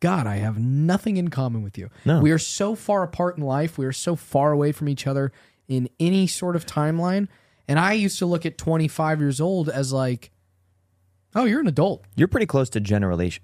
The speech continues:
Speaker 2: generationally separated from those people.
Speaker 1: Yeah.
Speaker 2: And then that's, like, the halfway point, ten years, if you're ten
Speaker 1: Yeah,
Speaker 2: years older.
Speaker 1: yeah, for sure.
Speaker 2: Yeah.
Speaker 1: And I, it just, it was bizarre. It was bizarre to just be like, "Oh man, that's,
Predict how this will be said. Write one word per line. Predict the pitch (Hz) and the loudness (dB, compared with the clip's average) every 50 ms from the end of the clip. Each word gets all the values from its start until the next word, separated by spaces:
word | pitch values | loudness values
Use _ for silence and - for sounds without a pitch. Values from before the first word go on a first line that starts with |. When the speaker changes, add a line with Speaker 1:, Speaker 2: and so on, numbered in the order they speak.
| - 107 | -8 -6
Speaker 2:
generationally | 101 98 113 131 135 139 127 113 107 107 107 - - 101 95 90 85 | 0 4 4 4 4 2 2 2 2 0 0 0 -2 0 0 0 -2
separated | - - 78 73 - 80 71 60 52 50 | -2 -2 -2 -2 -2 -4 -4 -4 -6 -8
from | - - 55 55 | -8 -8 -8 -6
those | 52 - - | -6 -8 -8
people. | - - - - - - - _ _ _ | -10 -10 -8 -10 -14 -14 -16 _ _ _
Speaker 1:
Yeah. | - 123 143 139 - _ _ _ _ _ _ _ - | 0 2 2 2 -2 _ _ _ _ _ _ _ -4
Speaker 2:
And | 107 98 | 0 2
then | 107 107 107 107 | 2 2 2 2
that's, | 101 110 107 - | 0 0 0 -2
like, | 107 - | -2 -2
the | - 85 | 0 0
halfway | 87 85 82 - - - | 0 0 -2 -2 -6 -6
point, | - - - 110 - | -6 -6 -6 -6 -4
ten | - 98 98 | -2 -2 0
years, | 95 95 104 110 - - - | 0 -2 -2 -4 -6 -8 -8
if | 95 - - | -8 -4 -2
you're | 95 | 0
ten | 139 151 185 | 2 4 4
Speaker 1:
Yeah, | 190 - | 4 2
Speaker 2:
years | 92 90 | 0 0
older. | 98 95 101 151 | -2 0 0 0
Speaker 1:
yeah, | 151 | 0
for | 110 - 95 | -2 -4 -10
sure. | 87 - - - 101 120 131 110 | -12 -12 -10 -6 -4 -2 -2 0
Speaker 2:
Yeah. | 107 92 - _ _ - | -2 -2 -4 _ _ -18
Speaker 1:
And | 107 92 | -18 -16
I, | 92 - | -16 -16
it | - 117 117 - | -16 -14 -10 -4
just, | - 151 143 - | -4 -4 -2 -2
it | 160 | -2
was | 139 127 | -2 -2
bizarre. | 107 131 120 123 139 160 131 92 | -2 -2 0 2 0 0 -2 -4
It | 92 | -10
was | 104 104 | -12 -10
bizarre | 104 120 107 127 127 131 | -8 -6 -4 -2 -2 -2
to | 123 117 | -2 -4
just | 104 104 101 - | -6 -8 -10 -8
be | - 113 | -10 -10
like, | 107 101 95 - _ _ _ _ _ _ _ _ | -8 -10 -12 -14 _ _ _ _ _ _ _ _
"Oh | - 190 160 110 | -4 -4 -4 -4
man, | 85 95 123 151 139 107 87 | -4 -4 -2 -2 -2 -2 -4
that's, | 87 104 113 - - - - - | -6 -8 -8 -8 -10 -12 -14 -16